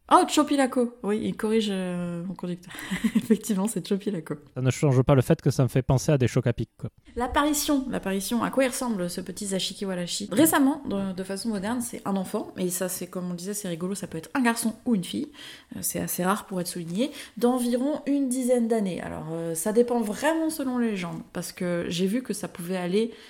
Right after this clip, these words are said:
Speaker 1: de, euh, cinq ans à quinze ans, en sachant que quinze ans, c'est quand même relativement rare, hein. Je sais pas toi si t'en as vu beaucoup, moi, le seul que j'ai vu.
Speaker 2: Pff,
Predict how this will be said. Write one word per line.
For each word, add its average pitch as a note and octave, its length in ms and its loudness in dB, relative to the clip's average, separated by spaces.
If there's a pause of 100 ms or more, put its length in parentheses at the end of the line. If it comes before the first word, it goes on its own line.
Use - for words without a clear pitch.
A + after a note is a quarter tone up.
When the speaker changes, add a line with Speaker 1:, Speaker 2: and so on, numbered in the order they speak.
(140)
Speaker 1:
de, E3 200 -4
euh, E3+ 1040 -4
cinq G#3+ 340 0
ans A#3 180 2
à F#3 120 0
quinze F#3+ 260 -2
ans, B2 100 -8
en - 40 -10
sachant E3 300 -2
que A3 120 -2
quinze D#3+ 380 -6
ans, C#4+ 120 0
c'est G3+ 160 -2
quand F#3+ 100 -4
même G#3+ 160 2
relativement G#3+ 580 2
rare, E3+ 260 0
hein. D#3+ 60 -6
Je D#3 100 -6
sais D3+ 160 -8
pas E3+ 140 -6
toi G3 120 -6
si F#3+ 120 -8
t'en F3 140 -4
as E3+ 60 -4
vu D#3+ 120 -6
beaucoup, E3 300 -8
moi, A3 180 0
le E3+ 140 -4
seul F3 180 -6
que F3+ 100 -4
j'ai E3 140 -4
vu. G3 220 -8 (220)
Speaker 2:
Pff, F3+ 80 -4